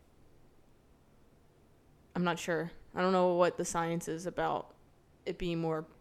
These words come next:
prevalent in gay communities. Um,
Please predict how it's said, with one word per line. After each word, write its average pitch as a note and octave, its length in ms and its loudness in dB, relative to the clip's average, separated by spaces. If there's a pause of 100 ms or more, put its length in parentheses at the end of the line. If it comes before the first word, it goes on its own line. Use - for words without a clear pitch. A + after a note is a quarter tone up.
(400)
prevalent F3+ 600 -2
in E3+ 180 -4
gay E3+ 240 -6
communities. E3 800 -8 (840)
Um, E3+ 540 0